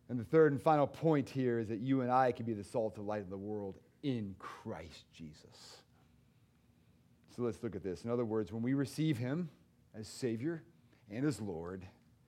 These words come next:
when he comes into our life by the power of the Holy Spirit, his salt, his preserving power comes into our life, and we become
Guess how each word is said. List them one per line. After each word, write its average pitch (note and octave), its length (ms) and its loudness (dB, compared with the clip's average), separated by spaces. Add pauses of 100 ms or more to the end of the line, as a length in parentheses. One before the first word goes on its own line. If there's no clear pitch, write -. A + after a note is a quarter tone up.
(400)
when A2+ 100 -6
he A#2 80 -4
comes C3 320 -4
into D#3+ 180 2
our D3 140 6
life C3 220 4
by A#2+ 80 -2
the G#2 80 -4
power C3 240 -2
of D3 60 0
the C#3 60 -4
Holy C#3 160 -4
Spirit, G2 360 -6
his C#3+ 240 -2
salt, A#2 320 0
his G#2+ 160 -12
preserving A#2+ 440 -4
power C3+ 340 2
comes C3 200 -4
into D#3+ 140 -2
our E3 100 4
life, A2 340 2 (840)
and B2+ 180 -2
we D3 160 6
become C#3+ 760 4